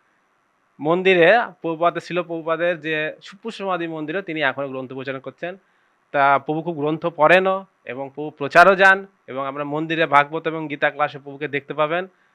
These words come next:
প্রভু একজন ভাগবত ব্যক্তি, ভাগবত, যার মাধ্যমে, তার মাধ্যমে আমরা কৃপা পেতে পারি। তা প্রভু ভক্তি জীবনের কথা শুনে আমরা খুব আনন্দ পেলাম। আপনাদের অনেক ধন্যবাদ, আপনারা অনেকক্ষণ সময় ধরে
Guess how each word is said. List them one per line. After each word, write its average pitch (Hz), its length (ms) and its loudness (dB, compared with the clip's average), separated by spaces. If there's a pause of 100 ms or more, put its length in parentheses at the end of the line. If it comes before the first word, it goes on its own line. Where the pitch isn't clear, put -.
(520)
প্রভু 135 160 -10
একজন 143 460 -4
ভাগবত 160 500 6 (640)
ব্যক্তি, 175 300 4
ভাগবত, 156 460 0 (640)
যার 156 220 6
মাধ্যমে, 180 480 4
তার 165 300 6
মাধ্যমে 156 320 -2
আমরা 156 140 -6
কৃপা 190 280 0
পেতে 165 220 -4
পারি। 143 240 -2
তা 170 120 -12
প্রভু 139 300 -8
ভক্তি 143 220 -6
জীবনের 151 240 -4
কথা 143 160 -6
শুনে 147 200 -8
আমরা 143 160 -2
খুব 143 140 -8
আনন্দ 143 320 -4
পেলাম। 175 300 2
আপনাদের 160 260 -2
অনেক 165 200 4
ধন্যবাদ, 175 500 2
আপনারা 147 460 -6
অনেকক্ষণ 143 400 -12
সময় 143 340 -8
ধরে 143 380 -6